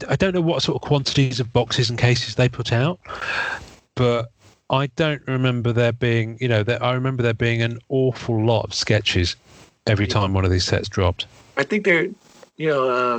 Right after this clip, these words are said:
Speaker 2: Complete Avengers, uh, and then the later ones, I think they were in that eight thousand range, ten thousand range. I,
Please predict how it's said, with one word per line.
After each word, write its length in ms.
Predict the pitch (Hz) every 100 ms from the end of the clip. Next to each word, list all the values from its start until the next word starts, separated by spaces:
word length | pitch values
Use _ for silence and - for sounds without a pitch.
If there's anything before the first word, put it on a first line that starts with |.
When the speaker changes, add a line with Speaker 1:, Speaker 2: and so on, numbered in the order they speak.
| 117
Speaker 2:
Complete 400 | - 135 175 180
Avengers, 960 | 143 147 165 160 160 156 139 - - - - - - _ -
uh, 720 | 131 123 123 123 123 120 120 - - - - - - - - - - - - - -
and 220 | 131 127
then 360 | 127 127 123 123 -
the 100 | 131
later 400 | 127 147 151 147
ones, 580 | 139 143 143 143 143 -
I 120 | 147
think 280 | 139 233 220
they 120 | 190
were 160 | 165 156
in 100 | 139
that 220 | 135 127 _ 139
eight 180 | 151 -
thousand 400 | 147 156 147 151
range, 640 | 151 151 147 151 147 -
ten 180 | - 147
thousand 400 | 147 147 143 147
range. 420 | 143 143 143 143
I, 120 | 147